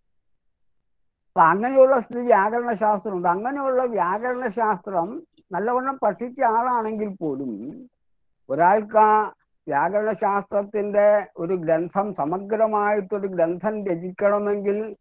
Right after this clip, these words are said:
ഈ രണ്ടു മാസം മതിയോ എന്ന് സംശയിക്കുന്നവരുണ്ട്. എനിക്ക് ആ കാര്യത്തിൽ സംശയമില്ല. നല്ലവണ്ണം ശാസ്ത്രം പഠിച്ച ഒരാളിന്, നല്ലവണ്ണം ബുദ്ധി ഉറച്ചു നിൽക്കുമെങ്കിൽ, ഇതെല്ലാം തല-,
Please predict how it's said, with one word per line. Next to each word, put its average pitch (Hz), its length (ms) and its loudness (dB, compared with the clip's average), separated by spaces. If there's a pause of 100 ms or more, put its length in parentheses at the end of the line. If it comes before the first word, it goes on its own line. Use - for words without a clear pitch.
(340)
ഈ 185 140 4
രണ്ടു 190 380 0
മാസം 214 680 2
മതിയോ 220 640 4 (220)
എന്ന് 196 260 -4
സംശയിക്കുന്നവരുണ്ട്. 170 1080 -4 (1300)
എനിക്ക് 196 240 2
ആ 208 80 8
കാര്യത്തിൽ 233 460 8
സംശയമില്ല. 220 920 4 (800)
നല്ലവണ്ണം 226 720 4
ശാസ്ത്രം 220 580 0
പഠിച്ച 214 420 -2
ഒരാളിന്, 233 760 6 (500)
നല്ലവണ്ണം 226 600 2
ബുദ്ധി 202 280 -4
ഉറച്ചു 233 300 2
നിൽക്കുമെങ്കിൽ, 226 760 0 (280)
ഇതെല്ലാം 226 640 2
തല-, 190 220 0